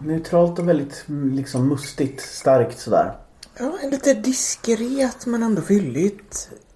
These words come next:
Speaker 2: Sticker inte ut åt något håll, den här doften. Vi som sitter här idag och smuttar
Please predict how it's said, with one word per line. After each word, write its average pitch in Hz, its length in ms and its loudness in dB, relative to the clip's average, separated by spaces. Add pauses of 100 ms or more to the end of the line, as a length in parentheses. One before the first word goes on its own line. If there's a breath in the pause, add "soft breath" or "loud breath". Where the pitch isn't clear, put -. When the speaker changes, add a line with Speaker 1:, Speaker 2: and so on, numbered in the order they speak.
(200)
Speaker 2:
Sticker 240 420 -6
inte 233 240 2
ut 185 180 4
åt 160 60 -4
något 170 260 -4
håll, 202 240 -4
den 208 120 0
här 160 100 -2
doften. - 400 -8 (1700 loud breath)
Vi 170 160 0
som 170 200 -4
sitter 165 340 -4
här 143 300 -4
idag 180 580 -4
och - 180 -6
smuttar 165 540 -4